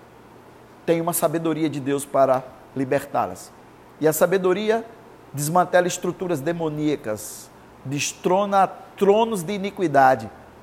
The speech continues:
estabelece a vontade de Deus, assim na terra como no céu.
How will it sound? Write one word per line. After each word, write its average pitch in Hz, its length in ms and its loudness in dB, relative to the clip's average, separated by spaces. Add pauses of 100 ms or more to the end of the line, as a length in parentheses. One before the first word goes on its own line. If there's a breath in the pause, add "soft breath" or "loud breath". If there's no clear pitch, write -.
(320)
estabelece 143 640 2
a 143 40 2
vontade 139 480 0
de 131 80 -4
Deus, 123 500 -2 (460)
assim 131 300 -2
na 131 140 -2
terra 117 420 -6 (380)
como 123 220 -12
no 123 120 -12
céu. - 220 -14